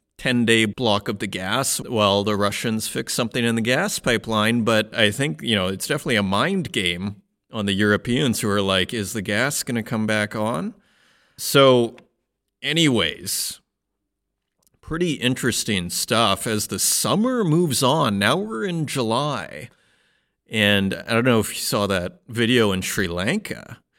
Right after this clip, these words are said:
Like, and, and the reason I talk about all this stuff is because it's a direct result of energy.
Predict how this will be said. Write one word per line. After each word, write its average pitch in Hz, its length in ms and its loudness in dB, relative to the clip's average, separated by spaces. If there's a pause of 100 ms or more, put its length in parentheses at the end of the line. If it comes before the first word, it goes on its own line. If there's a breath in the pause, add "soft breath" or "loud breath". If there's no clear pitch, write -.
(120)
Like, 120 240 0
and, 135 220 0
and 165 180 0
the 170 60 2
reason 226 320 -2
I 117 100 4
talk 139 360 -2
about 113 200 2
all 92 120 0
this 98 160 -2
stuff 143 240 -4
is 127 180 -4
because 147 320 -4
it's 156 160 -6
a 170 40 -2
direct 147 540 0
result 147 600 -2
of 107 420 -2 (380 soft breath)
energy. 127 720 -6